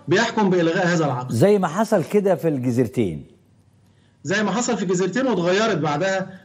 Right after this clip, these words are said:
Speaker 1: القوانين.
Speaker 2: طبعًا.
Speaker 1: يعني مجلس الدولة اتشال من، من الرقابة بشكل قانوني، بالمناسبة، تعديلات
Speaker 2: آه.
Speaker 1: قانونية
Speaker 2: آه.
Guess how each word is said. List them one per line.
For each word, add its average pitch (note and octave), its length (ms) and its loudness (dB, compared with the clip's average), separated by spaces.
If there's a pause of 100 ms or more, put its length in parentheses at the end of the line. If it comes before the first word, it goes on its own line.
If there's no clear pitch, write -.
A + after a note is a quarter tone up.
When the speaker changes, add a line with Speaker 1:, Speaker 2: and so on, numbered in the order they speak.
Speaker 1:
القوانين. D#3 540 0
Speaker 2:
طبعًا. F3+ 320 -6
Speaker 1:
يعني D#3 260 0
مجلس F#3+ 300 0
الدولة F3+ 320 0
اتشال F#3+ 580 0
من، F3 380 0
من E3 140 0
الرقابة E3 440 0
بشكل C#3+ 720 0
قانوني، D#3 560 2
بالمناسبة، C3+ 480 2
تعديلات C#3 360 2
Speaker 2:
آه. F3+ 60 -4
Speaker 1:
قانونية D#3 400 0
Speaker 2:
آه. A2 360 -6